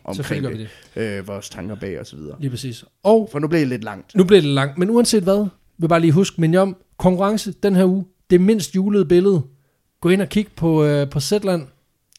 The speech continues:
Speaker 1: Ja.
Speaker 2: Og hvis I, øh, har lyst til at give et lille beløb nu her i juletiden, så smid, vi er stadigvæk aktive på tier punktum D K. Det må I også gerne. Og nu har vi
Speaker 1: Mm.
Speaker 2: eddermame også bare plukket for nok
Speaker 1: Ja.
Speaker 2: måder, man kan støtte os på.
Speaker 1: Ja. Gå ind og like os på Facebook og Instagram <laughs> og alt det der.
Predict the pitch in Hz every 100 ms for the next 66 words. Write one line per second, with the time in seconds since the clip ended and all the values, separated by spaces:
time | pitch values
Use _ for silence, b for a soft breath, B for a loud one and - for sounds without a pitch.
0 | - 139 113 123 196 - - 147 160 156
1 | 156 139 143 139 175 208 208 170 220 180
2 | 214 196 202 185 190 190 208 220 190 151
3 | 160 - 190 180 139 165 143 196 202 185
4 | 190 185 170 156 - 180 147 208 202 -
5 | b b b _ _ _ - 170 160 165
6 | 185 175 170 175 b b 156 180 - 117
7 | 185 196 160 156 156 160 147 165 170 147
8 | 143 147 139 113 156 151 139 135 170 156
9 | 143 139 151 135 B B 143 151 139 139
10 | 139 139 123 131 135 - 113 101 110 135
11 | 185 202 185 175 - - 139 143 135 139
12 | 131